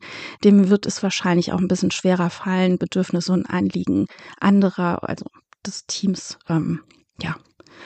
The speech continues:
erkennen und verstehen zu können. Ähm, versuch auch gerne immer mal wieder Kompromisse zu finden,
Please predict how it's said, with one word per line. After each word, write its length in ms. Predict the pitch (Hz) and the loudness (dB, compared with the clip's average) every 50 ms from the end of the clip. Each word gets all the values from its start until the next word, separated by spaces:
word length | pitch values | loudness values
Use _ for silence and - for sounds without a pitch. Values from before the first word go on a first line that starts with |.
| - - | -14 -6
erkennen 460 | - 196 - - - 180 185 180 165 | -6 -6 -6 -4 0 2 2 2 2
und 160 | - 160 160 | 0 -2 -4
verstehen 420 | - 190 - - - 180 170 175 | -4 -6 -6 -6 -4 -2 -2 -2
zu 140 | - - - | -4 -6 -10
können. 340 | - - - 180 180 - - - _ - - - - - - - - | -12 -8 -6 -4 -2 -2 -4 -6 _ -20 -20 -20 -20 -20 -12 -4 -2
Ähm, 240 | 190 190 180 190 | 0 2 2 2
versuch 440 | 175 - 214 190 208 233 240 - - - | 0 0 0 2 2 2 0 0 -4 -2
auch 320 | 277 285 - 214 214 - - _ - | 2 2 4 2 2 -2 -10 _ -4
gerne 420 | - 208 202 202 214 226 220 208 - | 0 2 4 6 6 6 6 4 4
immer 220 | 202 214 220 220 | 4 4 4 4
mal 160 | 214 202 196 | 4 4 4
wieder 180 | 196 202 208 202 | 4 4 2 2
Kompromisse 760 | - - - 208 185 - - 185 185 190 202 226 - 262 247 - | 0 0 0 0 0 0 0 0 2 2 2 2 2 -2 -2 -2
zu 500 | - - - - - 247 233 226 226 226 | -6 -14 -12 -6 -2 0 2 2 2 0
finden, 840 | 226 - - - 240 233 240 247 254 277 - - 240 240 240 240 240 | -2 -4 0 4 6 8 8 8 6 6 6 6 8 8 10 8 8